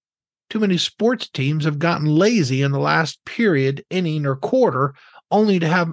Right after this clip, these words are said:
almost certain victory snapped out of their grasp by a hungrier team. No matter how good we think we're doing,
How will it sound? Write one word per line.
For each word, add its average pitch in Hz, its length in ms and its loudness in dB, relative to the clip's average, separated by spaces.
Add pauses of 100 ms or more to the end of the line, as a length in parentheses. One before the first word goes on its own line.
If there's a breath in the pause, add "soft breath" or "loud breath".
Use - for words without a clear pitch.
(180)
almost 202 600 -2
certain 269 500 -4
victory 143 440 -2
snapped 190 600 -2
out 175 160 0
of 170 80 -2
their 165 120 -2
grasp 139 640 -2
by 135 100 -6
a 127 100 -2
hungrier 156 500 -2
team. 139 440 -6 (640)
No 196 80 0
matter 262 220 2
how 254 200 4
good 262 260 0
we 254 80 0
think 240 280 -2
we're 233 120 0
doing, 233 420 0